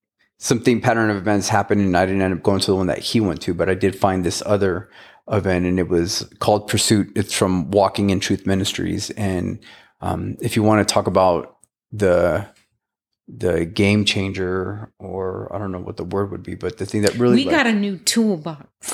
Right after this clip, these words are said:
Speaker 1: <laughs> Yeah.
Speaker 2: <laughs>
Speaker 1: Yeah. You know how you get those, like, junky tools and it's like, "Man, this doesn't work."
Speaker 2: Yeah.
Speaker 1: You get the little, the little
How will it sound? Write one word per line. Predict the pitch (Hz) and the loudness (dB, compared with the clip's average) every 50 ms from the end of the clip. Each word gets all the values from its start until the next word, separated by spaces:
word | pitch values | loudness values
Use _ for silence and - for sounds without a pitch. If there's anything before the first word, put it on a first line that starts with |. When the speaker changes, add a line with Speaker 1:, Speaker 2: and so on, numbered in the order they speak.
| - - 139 | -2 0 0
Speaker 1:
<laughs> | 117 - - | 0 2 2
Yeah. | 123 120 - - - - - | 0 0 0 -2 -6 -4 2
Speaker 2:
<laughs> | - 320 - - 269 - - | 2 2 4 2 0 -2 0
Speaker 1:
Yeah. | - 101 92 | 0 0 2
You | 95 107 117 | 4 4 4
know | 135 143 139 | 4 4 4
how | 120 135 | 2 2
you | 131 | 2
get | 123 127 123 | 2 0 0
those, | - 131 120 110 | 2 0 2 2
like, | 107 98 92 90 - - - _ _ _ _ _ _ _ _ _ _ _ - | 2 2 2 0 -4 -10 -20 _ _ _ _ _ _ _ _ _ _ _ -2
junky | 113 131 131 120 113 139 - | 0 0 0 2 0 -2 -2
tools | - 143 143 139 131 131 131 131 131 131 127 117 110 | 0 2 4 4 6 6 6 6 4 4 4 4 4
and | 110 104 101 101 95 95 | 4 4 2 2 0 -2
it's | 90 - - | -2 0 0
like, | 98 90 - 85 101 | 0 0 0 0 0
"Man, | 113 117 117 113 | 2 2 2 2
this | 113 107 - | 2 0 2
doesn't | 123 101 90 95 95 113 | 2 2 2 0 2 2
work." | 131 135 131 127 123 117 | 2 4 4 4 2 2
Speaker 2:
Yeah. | - | 0
Speaker 1:
You | 104 110 | -2 0
get | 98 107 101 | 0 2 2
the | 101 101 | 2 2
little, | 104 107 110 101 98 95 95 82 - | 2 2 4 4 2 2 0 -2 -4
the | - - 113 | -6 -6 -2
little | 107 107 101 92 80 - | -2 0 -2 -2 -4 -12